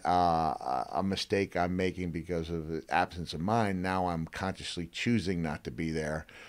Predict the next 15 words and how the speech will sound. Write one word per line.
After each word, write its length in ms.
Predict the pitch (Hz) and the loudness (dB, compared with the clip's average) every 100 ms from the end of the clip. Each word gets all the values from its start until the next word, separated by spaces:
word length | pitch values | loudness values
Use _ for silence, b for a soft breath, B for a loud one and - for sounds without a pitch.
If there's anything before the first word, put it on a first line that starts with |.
| B | B
So 300 | - - 123 | -8 0 2
I'm 160 | 113 117 | 4 2
finding 480 | - 151 175 170 131 | 2 2 4 4 6
ways 280 | 135 139 120 | 8 6 4
for 140 | 110 | 2
this 180 | 98 - | 0 -2
character, 600 | - 107 95 92 85 87 | 0 4 6 4 2 0
I'm 100 | - | 0
seeing 380 | - 160 160 131 | 0 4 4 2
potential 520 | 113 - 107 104 101 | -2 2 2 2 0
for 100 | 90 | 0
this 160 | 82 - | -2 -4
character 500 | - 90 82 85 76 | 2 2 2 0 0
to 80 | |
work 460 | 73 95 95 82 | 2 4 4 2